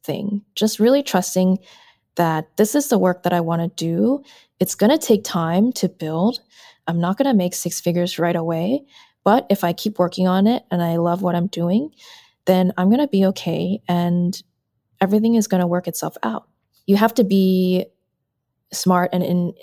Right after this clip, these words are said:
like, have that drive to look for the answers. So, you know, listening to podcasts, hearing how other entrepreneurs, you know, make money, learning the different ways that I can make money. So it's not like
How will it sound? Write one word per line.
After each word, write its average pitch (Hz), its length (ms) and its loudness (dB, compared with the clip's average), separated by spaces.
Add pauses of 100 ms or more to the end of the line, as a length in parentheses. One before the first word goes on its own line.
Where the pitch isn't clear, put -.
(100)
like, 175 240 -6 (220)
have 190 440 0
that 160 440 -4 (300)
drive 170 520 0
to 170 520 -4
look 190 160 2
for 190 140 0
the 175 140 -2
answers. 220 640 -4 (340)
So, 180 680 2
you 185 100 0
know, 165 340 -2
listening 185 360 0
to 185 100 -2
podcasts, 190 1000 0 (760)
hearing 208 420 4
how 185 180 2
other 190 300 4
entrepreneurs, 185 800 0 (240)
you 180 100 0
know, 175 100 0
make 180 220 -2
money, 180 480 0 (280)
learning 190 240 2
the 175 140 -2
different 190 280 -6
ways 180 240 -2
that 170 100 -4
I 165 100 -4
can 180 200 -4
make 175 180 -4
money. 175 400 -4 (320)
So 175 320 -2
it's - 240 -2
not 226 180 4
like 185 380 -2